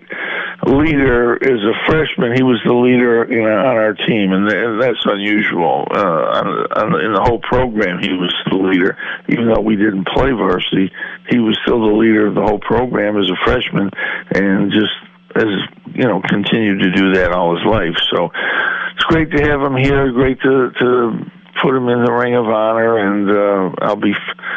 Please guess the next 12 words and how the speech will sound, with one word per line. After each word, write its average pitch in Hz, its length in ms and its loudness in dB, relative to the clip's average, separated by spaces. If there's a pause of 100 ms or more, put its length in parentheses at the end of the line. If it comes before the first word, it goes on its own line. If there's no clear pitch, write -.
(220)
I'll 98 120 2
be 101 240 0
happy 101 640 -2
to 98 160 2
be 101 260 2
there 98 280 0
with 101 320 0
him, 90 420 0
uh, 85 320 -2 (300)
on 90 300 -2
Saturday 90 320 0
night. 82 300 -2